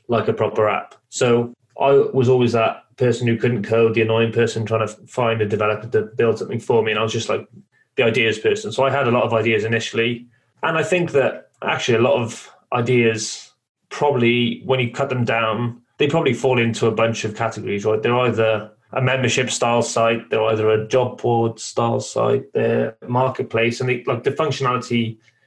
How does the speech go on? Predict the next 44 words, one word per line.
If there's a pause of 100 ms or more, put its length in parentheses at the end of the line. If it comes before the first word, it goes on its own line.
(200)
may
differ
slightly,
but (680)
they're
all
quite
similar. (500)
Like,
I
think
they
do
fall
into
buckets, (180)
especially
the,
the
things
that
you
probably
would
end
up
building
with, (400)
with
no
code
at
this
current, (300)
current
time. (640)
So (120)
there
was
always
just
a
list
of,